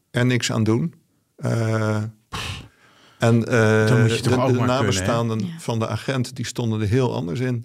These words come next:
Speaker 1: Daar was geen boom hoog genoeg, bij wijze van spreken.
Speaker 2: Ja, ook te begrijpen, hè?
Speaker 1: Ook
Speaker 2: Als
Speaker 1: te
Speaker 2: je
Speaker 1: begrijpen,
Speaker 2: Dick
Speaker 1: zeker.
Speaker 2: Haverman, als je
Speaker 3: Ja.
Speaker 2: nabestaande bent van Dick Haverman, ja, dat is, dat is natuurlijk
Speaker 1: Ja.
Speaker 2: Oh, wauw, dat je in zo'n zaak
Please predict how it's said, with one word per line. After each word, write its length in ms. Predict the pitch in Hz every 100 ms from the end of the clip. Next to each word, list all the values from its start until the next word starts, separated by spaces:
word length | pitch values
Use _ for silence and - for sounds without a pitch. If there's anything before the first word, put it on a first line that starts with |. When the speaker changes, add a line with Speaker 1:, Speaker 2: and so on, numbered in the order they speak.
| -
Speaker 1:
Daar 160 | - 113
was 200 | 110 110
geen 240 | - 104
boom 260 | 104 110 110
hoog 220 | 113 110
genoeg, 400 | - 113 175 - _
bij 160 | 123 -
wijze 240 | 135 123
van 100 | 123
spreken. 480 | - - 117 113 113 _ _
Speaker 2:
Ja, 300 | 127 147 - _ _ _ _
ook 220 | 117 135
te 100 | 131
begrijpen, 500 | 135 - 123 101 -
hè? 60 | 127
Speaker 1:
Ook 60 | 123
Speaker 2:
Als 140 | 117
Speaker 1:
te 80 | 123
Speaker 2:
je 60 |
Speaker 1:
begrijpen, 320 | 110 120 143 120
Speaker 2:
Dick 120 | 117
Speaker 1:
zeker. 180 | 113 113
Speaker 2:
Haverman, 420 | 107 120 107 107
als 140 | 104
je 60 | 104
Speaker 3:
Ja. 80 | 113
Speaker 2:
nabestaande 520 | 110 - - 110 104
bent 180 | 107 98
van 100 | 107
Dick 140 | 101
Haverman, 460 | 110 113 98 98 101
ja, 200 | 107 95
dat 160 | 90 92
is, 100 | -
dat 160 | 107
is 180 | 98 98 -
natuurlijk 380 | 98 104 -
Speaker 1:
Ja. 220 | 123 123 117 - _ _ _ _
Speaker 2:
Oh, 180 | - 127
wauw, 260 | 107 123 110
dat 200 | 107 -
je 120 | 90
in 140 | 110
zo'n 160 | 98 104
zaak 320 | 113 107